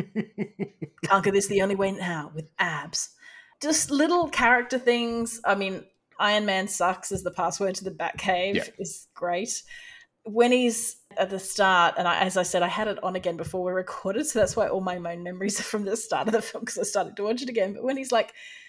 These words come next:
Speaker 2: puts his lobster thermidor in the microwave.
Speaker 1: Yes, that, that vision, I wanted to talk
Speaker 2: And
Speaker 1: to you about that. Like, just him standing there in his underpants and a dressing gown,
Speaker 2: Yeah.
Speaker 1: but still with his mask on.
Speaker 2: Still with the mask
Speaker 1: Like,
Speaker 2: on.
Speaker 1: it is one of the most depressingly <laughs> sad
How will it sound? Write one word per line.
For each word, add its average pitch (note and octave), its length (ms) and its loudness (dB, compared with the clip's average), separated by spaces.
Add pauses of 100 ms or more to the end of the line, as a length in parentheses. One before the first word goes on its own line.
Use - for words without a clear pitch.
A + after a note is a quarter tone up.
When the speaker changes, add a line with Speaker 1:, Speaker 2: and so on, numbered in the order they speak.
(360)
Speaker 2:
puts - 300 0
his C4 180 2
lobster A3 440 4
thermidor G3+ 680 4
in F#3+ 180 4
the G3 60 -4
microwave. F#3+ 1000 -4
Speaker 1:
Yes, G3 460 10
that, G3 340 12
that G#3 140 12
vision, F3+ 320 10
I D3 60 12
wanted F#3 260 10
to F3+ 40 4
talk F3 200 10
Speaker 2:
And C#4+ 80 10
Speaker 1:
to A3 80 8
you D#3 40 10
about A#2+ 260 10
that. A2+ 180 8
Like, C3 180 8
just D#3 200 4
him G3+ 280 8
standing D3+ 460 8
there A#2 160 8
in A#2+ 160 4
his A2+ 100 2
underpants C3 600 4
and A#2+ 80 6
a A2 40 8
dressing A2 400 6
gown, G2+ 240 6
Speaker 2:
Yeah. C#4+ 140 12
Speaker 1:
but G#3+ 60 10
still C3+ 260 6
with B2+ 160 6
his G2+ 160 -2
mask A2 400 2
on. F2 140 4
Speaker 2:
Still E2 200 4
with D#4+ 140 0
the D#4 40 2
mask A#3 320 6
Speaker 1:
Like, G#3+ 160 8
Speaker 2:
on. F3 240 -2 (200)
Speaker 1:
it D3 100 6
is E3+ 160 6
one F3 140 8
of E3 80 6
the D3+ 80 8
most B2+ 580 6 (160)
depressingly C#3+ 1000 6
<laughs> - 0 -
sad C#3 420 10